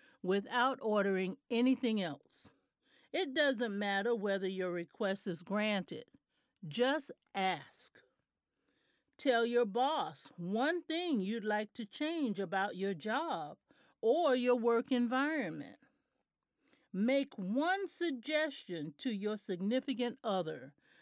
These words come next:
that will enhance your relationship. Also consider dress nicer. We all feel more confident when we dress well. Up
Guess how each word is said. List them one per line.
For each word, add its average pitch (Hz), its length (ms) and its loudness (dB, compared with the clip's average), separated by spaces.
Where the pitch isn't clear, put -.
that 196 220 0
will 180 320 2
enhance 190 880 -2
your 185 260 -2
relationship. 180 920 -4
Also 339 460 0
consider 247 800 -2
dress 254 640 -2
nicer. 165 760 -6
We 247 320 0
all 339 380 4
feel 262 340 0
more 233 280 2
confident 269 800 -4
when 214 320 0
we 202 140 0
dress 202 460 -2
well. 170 540 -4
Up 349 220 2